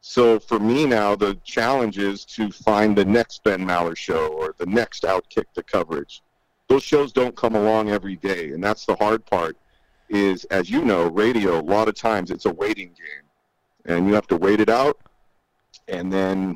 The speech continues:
things fall into place, and then the next, the next journey begins. So right now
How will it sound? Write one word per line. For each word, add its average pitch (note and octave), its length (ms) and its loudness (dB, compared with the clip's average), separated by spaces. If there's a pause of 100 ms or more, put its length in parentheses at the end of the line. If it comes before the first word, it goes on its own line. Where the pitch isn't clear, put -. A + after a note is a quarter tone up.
things A2 280 4
fall G#2+ 360 4
into G#2 200 0
place, A#2 680 -4
and E2 720 -8
then G2+ 240 2
the F#2+ 80 2
next, - 520 -2 (540)
the A2 100 4
next A2+ 420 -2
journey A2 360 0
begins. F2+ 520 -6
So G#2 120 0
right A2 280 0
now G2+ 400 0